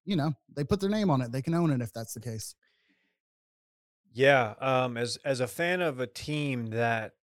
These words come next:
Speaker 2: um, has consistently brought in people, um, with questionable moral integrity.
Speaker 1: We'll get to them.
Speaker 2: We'll get to them in a minute. Yeah, great, <laughs> great segue. Um,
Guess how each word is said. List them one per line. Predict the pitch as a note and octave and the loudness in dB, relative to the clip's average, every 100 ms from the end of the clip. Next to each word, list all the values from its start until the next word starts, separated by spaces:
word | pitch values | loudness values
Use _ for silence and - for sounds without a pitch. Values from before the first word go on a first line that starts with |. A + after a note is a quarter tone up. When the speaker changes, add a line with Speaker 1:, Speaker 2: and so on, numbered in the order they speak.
| _ - | _ -20
Speaker 2:
um, | B2 A2+ A2+ A#2 | -18 -18 -16 -10
has | A2 G#2 - - | -8 -8 -10 -6
consistently | C3 A2+ E3 D#3+ C#3+ C3 B2 A#2+ | -6 0 2 2 2 -2 -2 -4
brought | A2 B2+ B2 | 0 2 2
in | A#2+ | 0
people, | A#2 B2+ B2 A#2+ A2+ G#2 - _ _ _ _ _ - | -4 -6 -4 -4 -4 -8 -14 _ _ _ _ _ -8
um, | A#2 A2 G#2+ | -4 -2 -2
with | A2+ - _ _ _ _ | -6 -10 _ _ _ _
questionable | - D#3+ D#3 - C#3 B2 B2 A#2+ A2+ A2 G#2+ _ _ _ _ C#3 | 4 6 6 2 -2 0 2 4 2 -2 -6 _ _ _ _ _
moral | C#3+ D3 D3 C3 | 0 4 6 6
integrity. | A#2 C3+ C3 C#3+ D3+ D#3 - _ _ _ _ _ | 2 0 2 2 -2 -4 -10 _ _ _ _ _
Speaker 1:
We'll | F3+ B3 | 0 0
get | D#3+ C#3+ | 2 0
to | - | -2
them. | A#2+ C#3 A#2 G#2 _ _ _ C#3 | 0 0 -2 -6 _ _ _ -8
Speaker 2:
We'll | D3+ | 2
get | F3 - | 4 6
to | F3+ | 6
them | F#3 E3 | 6 4
in | |
a | D3 | 2
minute. | D3 D3 A#2 A2+ | 4 4 2 -2
Yeah, | D3 C#3+ C#3 A2 | 0 6 6 6
great, | C3+ D3+ - A#2 - - - | 4 4 2 -8 -14 -14 -18
<laughs> | _ _ | _ _
great | C#3+ D3 C#3 | -2 0 2
segue. | D3+ D3 A2+ G#2 - - - _ _ - | 4 4 4 -2 -4 -14 -20 _ _ 0
Um, | C3+ - - D3+ A2 G#2 | 2 4 4 4 4 -4